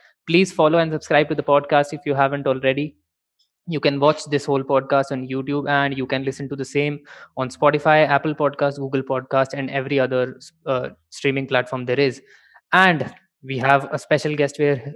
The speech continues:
uh, here with us today. And, uh, welcome, Sebastian. And, uh, to introduce Sebastian to you all, he's,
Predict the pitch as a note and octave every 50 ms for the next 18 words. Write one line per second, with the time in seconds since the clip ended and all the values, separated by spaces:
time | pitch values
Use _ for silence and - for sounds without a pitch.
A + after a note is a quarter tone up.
0 | - - C#3 C3 C3 B2 C3 C#3+ D3 D3+ D3 C#3+ C#3+ C#3+ C#3+ C#3+ C#3+ D3 - D#3
1 | C#3+ D#3+ F#3+ A#3 A#3 A3+ - - C#3 C#3 C#3+ C#3+ C#3 D3 C#3+ C#3 - _ _ _
2 | _ _ _ _ _ _ _ _ - D3 D3+ D#3 F3+ F3+ E3 E3+ D#3+ D3+ D3+ D3
3 | - - F3 F#3 F#3+ - - - D3+ C3+ C3 C3+ C3+ C3+ C3 C3 C3+ C3 C3 B2+
4 | C3 - C#3 C#3+ C3 D#3 D#3+ E3 F3 - - D3 C#3+ C#3 C#3 - - D#3+ D#3 D3+
5 | D3 - C#3 C#3 C3+ C3+ D3 D3 - C#3 C3+ C#3 C#3+ D3 C3 C#3 C3+ C3+ C3 -
6 | -